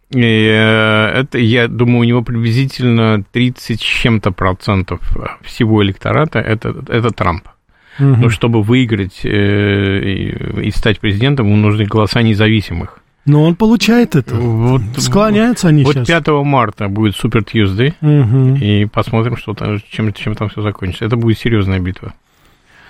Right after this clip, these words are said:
Speaker 2: Но ты думаешь, что все-таки они его додавят в судебном хотя бы?
Speaker 1: Думаю, что да.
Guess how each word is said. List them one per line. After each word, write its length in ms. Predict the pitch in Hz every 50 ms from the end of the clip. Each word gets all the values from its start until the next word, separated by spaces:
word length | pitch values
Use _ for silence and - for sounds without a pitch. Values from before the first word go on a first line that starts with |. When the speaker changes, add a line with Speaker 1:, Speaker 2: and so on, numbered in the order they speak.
| - - _ - _ -
Speaker 2:
Но 220 | 151 160 180 185
ты 400 | 160 208 202 202 196 190 185 185
думаешь, 400 | 170 165 175 185 185 180 180 170 -
что 160 | - - 175
все-таки 400 | 151 - 180 170 156 - - 170
они 160 | 165 170 175
его 160 | 170 175 175
додавят 440 | 156 180 180 180 240 254 233 180 127 -
в 40 |
судебном 460 | - - 135 135 135 120 117 120 120 110
хотя 160 | - 127 113
бы? 60 | 117
Speaker 1:
Думаю, 240 | 120 117 113 113 113
что 180 | - - -
да. 160 | 101 92 -